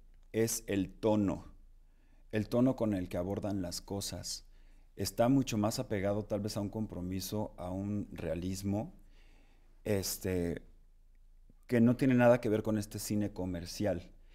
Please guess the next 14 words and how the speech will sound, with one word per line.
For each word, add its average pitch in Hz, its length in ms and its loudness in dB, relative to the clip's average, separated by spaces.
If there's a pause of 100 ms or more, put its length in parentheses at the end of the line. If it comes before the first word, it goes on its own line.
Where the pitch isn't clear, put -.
(600)
La 120 160 10
finalidad 127 480 8
de 185 80 6
los 147 180 6
dos 123 160 4
sí - 340 2
es 127 120 2
rescatar 95 800 -2 (220)
el 82 160 -10
cine, 85 380 -4
sí 110 260 -2
es - 480 -6 (320)
tener 101 360 0
una, 107 560 0